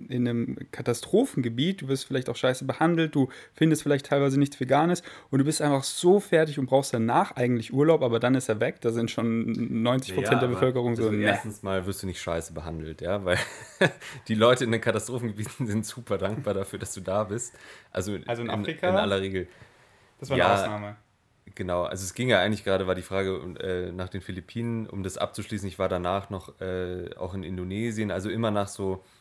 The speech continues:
Speaker 2: Erdbeben, Taifunen oder anderen Naturkatastrophen fliegen wir da halt relativ schnell hin. Und Philippinen,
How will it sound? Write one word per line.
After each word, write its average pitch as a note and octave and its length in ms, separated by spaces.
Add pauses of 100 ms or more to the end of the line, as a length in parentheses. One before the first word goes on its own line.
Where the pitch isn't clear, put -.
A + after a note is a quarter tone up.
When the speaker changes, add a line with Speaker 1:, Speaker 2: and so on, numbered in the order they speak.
Speaker 2:
Erdbeben, G#2 640
Taifunen G2 520
oder F2 180
anderen F#2+ 220
Naturkatastrophen F#2 760
fliegen F#2+ 300
wir F2 100
da E2+ 120
halt E2 120
relativ E2+ 360
schnell E2 180
hin. B2+ 240 (1160)
Und G2 160
Philippinen, G#2 760